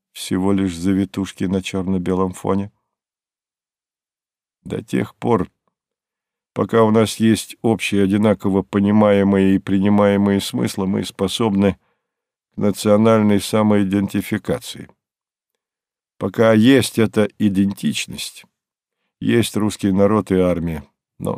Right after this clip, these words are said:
когда уходят одни смыслы, на их место неизбежно приходят другие, или их приносят извне, как нам в Россию, и тогда происходит подмена на разных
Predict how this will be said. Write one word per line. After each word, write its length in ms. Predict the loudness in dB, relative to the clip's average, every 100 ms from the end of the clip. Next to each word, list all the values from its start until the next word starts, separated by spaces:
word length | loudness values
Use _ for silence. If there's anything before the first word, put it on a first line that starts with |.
| -8
когда 300 | -4 0 2
уходят 580 | 2 2 2 4 2 0 -2
одни 460 | 0 4 6 6
смыслы, 600 | 2 -2 -2 -2 -2 0
на 140 | 2 2
их 220 | 0 0
место 340 | 0 0 0
неизбежно 640 | 0 0 0 0 0 0
приходят 500 | -2 -4 -2 0 0
другие, 560 | 0 0 2 2 2 0 _ _ _ _ _ _ _ -10
или 240 | -4 2
их 240 | 2 2 -2
приносят 640 | -2 0 2 0 -4 -4
извне, 520 | -4 0 2 4 2 0 _ _ _ _ _ _ _ _ _
как 340 | -6 -6 -8 _ -6
нам 380 | 0 0 -2 -8 -14
в 120 | -4
Россию, 500 | -4 -4 -2 -2 -4 _ _ _ -20 -20 _ _ _
и 240 | -4 -2 0
тогда 420 | 0 2 2 2
происходит 960 | 0 -2 -2 -2 -2 -4 -12 -20 -20 _
подмена 840 | -2 0 2 4 6 4 4 0 -4 _ -4
на 200 | 2 4
разных 520 | 2 2 -4 -6